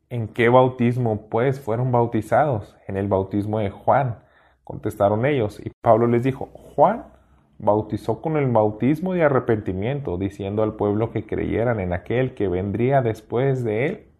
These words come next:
es decir, en Jesús." Al oír esto, fueron bautizados en el nombre del Señor Jesús. Cuando Pablo les impuso las manos, vino sobre ellos el Espíritu Santo, y hablando, hablaban en lenguas y profetizaban.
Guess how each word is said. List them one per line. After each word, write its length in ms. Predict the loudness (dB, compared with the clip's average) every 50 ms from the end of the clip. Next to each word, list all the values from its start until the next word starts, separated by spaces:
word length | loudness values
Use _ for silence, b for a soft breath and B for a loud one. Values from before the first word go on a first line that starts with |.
| _ _ _ -4
es 240 | -2 0 0 2 0
decir, 540 | 0 -2 -2 -2 -2 -2 -2 -2 -4 -8 -8
en 160 | -8 -6 -6
Jesús." 520 | -4 -6 -6 -6 -6 -10 -14 -14 -16 _ _ _ _ _ _ _ _ _ _ _ _ _ _ _ -12
Al 140 | -2 2 4
oír 200 | 6 6 6 6
esto, 300 | 4 2 0 -2 -4 -2
fueron 280 | 0 0 0 2 2
bautizados 680 | 2 0 0 0 -2 -4 -2 0 2 2 2 0 0 -2
en 80 | -2 -2
el 100 | -2 -2
nombre 280 | -2 -2 0 0 2
del 160 | 2 0 0 -2
Señor 320 | -4 -4 -4 -6 -6 -6
Jesús. 440 | -8 -8 -6 -6 -8 -8 -10 -14 _ _ _ _ _ _ _ _ _ _ _ _ _ _ _ _
Cuando 480 | -6 -4 -4 -2 0 0 0 0 4 6
Pablo 320 | 6 6 6 6 2 0
les 260 | 0 -2 -2 -4 -6
impuso 400 | -8 -6 -4 -4 -4 -4 -2 -2
las 240 | -2 -2 -2 -4 -4
manos, 540 | -4 -4 -2 -2 -2 -4 -6 -6 -8 -12 -14
vino 360 | -8 -4 -4 -2 0 0 -2
sobre 340 | -2 -2 -2 -2 0 0 2
ellos 240 | 2 2 2 0 0
el 100 | -2 -6
Espíritu 440 | -6 -6 -6 -4 -4 -2 -2 -4 -4
Santo, 460 | -2 -2 -2 -2 -2 -6 -10 -14 -14 _
y 160 | -6 -2 0
hablando, 800 | 0 0 0 0 0 0 0 0 0 -2 -2 -2 -2 -4 -8 -18 _ _ _
hablaban 480 | -4 -2 0 2 2 2 4 2 2 0
en 160 | -2 -2 -2
lenguas 480 | -2 -2 -2 -2 -2 -2 -4 -4 -8 -6
y 120 | -6 -6
profetizaban. 880 | -4 -2 -4 -4 -2 -2 -4 -2 -2 -4 -2 -2 -2 -2 -2 -2 -6 b